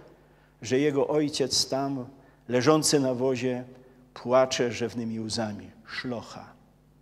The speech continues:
Podchodzi do ojca, pyta: „Ojcze, dlaczego płaczesz? Co ci się stało? Dlaczego płaczesz?”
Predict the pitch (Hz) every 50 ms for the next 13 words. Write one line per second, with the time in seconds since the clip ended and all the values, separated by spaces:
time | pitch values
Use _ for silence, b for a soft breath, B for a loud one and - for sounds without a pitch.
0 | _ _ _ _ _ _ _ _ _ _ - 139 - - 190 180 131 175 175 156
1 | 165 165 175 175 175 175 175 - 165 165 170 170 160 165 156 147 160 165 160 156
2 | - 170 156 143 - - - - - - _ _ - - _ - 127 151 156 -
3 | 202 185 185 180 - - 190 202 196 - - - - - - - - - - -
4 | _ _ _ _ _ _ _ - 208 - - 196 - 208 185 - - - 185 160
5 | 113 - - - - - - - - _ - 196 - - 233 208 226 220 - 202
6 | 175 127 - - - - - - - -